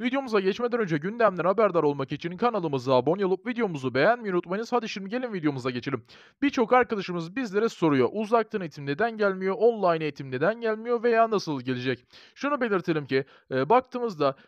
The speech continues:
Sağlık Bakanı Fahrettin Koca, e, Cumhurbaşkanı Erdoğan da olsun, Milli Eğitim Bakanı Özer'de şu an için yüz yüze eğitimi kararlı olduklarını söylüyor. Ve arkadaşlarımız da bize bu konuda, e, yorumlarda belirtiyor. İşte,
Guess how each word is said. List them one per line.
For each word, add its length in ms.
Sağlık 360
Bakanı 300
Fahrettin 460
Koca, 540
e, 180
Cumhurbaşkanı 560
Erdoğan 420
da 40
olsun, 300
Milli 160
Eğitim 240
Bakanı 220
Özer'de 500
şu 180
an 100
için 240
yüz 160
yüze 180
eğitimi 300
kararlı 400
olduklarını 500
söylüyor. 440
Ve 80
arkadaşlarımız 720
da 140
bize 280
bu 120
konuda, 480
e, 240
yorumlarda 560
belirtiyor. 500
İşte, 340